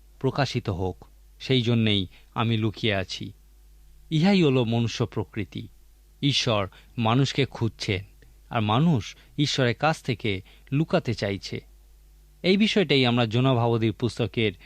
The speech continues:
প্রথম অধ্যায়ে দেখতে পাই। মনোবিদেরা বলেন, মানুষের প্রকৃতি হলো সত্য থেকে লুকানো, এবং এখানে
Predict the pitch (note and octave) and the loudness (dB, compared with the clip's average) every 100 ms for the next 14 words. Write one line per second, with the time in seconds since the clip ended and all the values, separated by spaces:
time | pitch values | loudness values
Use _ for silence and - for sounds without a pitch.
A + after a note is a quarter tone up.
0 | - - - D#3 G3+ E3 A#2 G#2+ G#2 G2 | -20 -8 -4 0 0 0 0 0 0 -2
1 | - G#2+ G#2+ F#2+ F#2+ _ - _ - - | -4 -8 -6 -8 -10 _ -20 _ -20 -6
2 | B2 A#2+ A#2 A2+ A2 G#2+ G#2+ G#2 C3 A#2+ | 0 2 2 2 2 0 0 0 2 0
3 | F2+ - - - - A#2 C#3 C#3 D#3+ - | -2 -12 -20 -14 -2 2 2 2 0 0
4 | C#3 - F#3+ G#3+ D3 C3 A2 - E3 - | -2 0 0 2 2 2 0 -2 -4 -4
5 | F#3 E3 - D3 G#2+ F#2+ A#2 A2+ F#2 - | -4 -4 -2 -2 -2 -2 -2 0 -4 -8
6 | _ _ - - - - B2 A2+ A2 G#2+ | _ _ -20 -20 -20 -6 -2 0 0 -2
7 | C3 B2+ G2 | 0 0 0